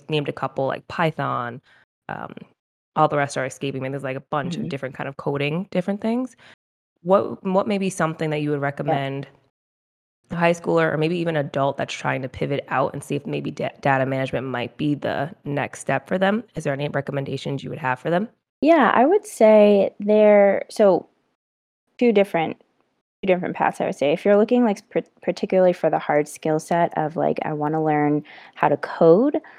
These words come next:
Speaker 2: I think there's a ton of free things online. Honestly, even for me being in grad school, and you could ask any of my classmates, like, Google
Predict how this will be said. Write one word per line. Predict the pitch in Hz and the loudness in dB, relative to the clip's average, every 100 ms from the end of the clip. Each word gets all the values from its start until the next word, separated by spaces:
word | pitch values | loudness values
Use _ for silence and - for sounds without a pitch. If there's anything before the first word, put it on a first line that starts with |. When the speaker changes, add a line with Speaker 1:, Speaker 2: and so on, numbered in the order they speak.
| - | -4
Speaker 2:
I | 180 | -2
think | 180 - 185 180 - _ _ _ _ _ - | 0 2 2 2 -2 _ _ _ _ _ -4
there's | 185 | -2
a | 185 | -2
ton | - 202 208 | -2 0 0
of | 190 | 0
free | - - 170 156 151 147 147 - | -4 -8 0 2 4 4 2 0
things | - 151 147 | -4 -2 -2
online. | 143 143 143 143 143 147 - | -2 -2 -2 0 0 0 -2
Honestly, | 160 165 165 | -2 -2 -2
even | 160 170 | -2 -2
for | 175 156 | -2 -2
me | 147 151 | -2 0
being | 156 143 | -2 -2
in | 143 | -2
grad | 143 135 139 | 2 2 2
school, | - - 185 180 | -4 0 2 4
and | 175 - 147 | 2 -2 -6
you | 143 | -6
could | - 147 - - | -4 -6 -6 -8
ask | 143 - | -8 -8
any | - 143 143 | -6 -4 -2
of | 139 147 | -2 -4
my | - 139 135 | -8 -4 -4
classmates, | - 143 139 - 180 185 - | -2 -2 -2 -2 -2 -2 -2
like, | 143 143 - _ _ _ _ _ | -2 -2 -4 _ _ _ _ _
Google | - 156 175 196 196 190 - | 2 4 6 8 8 6 0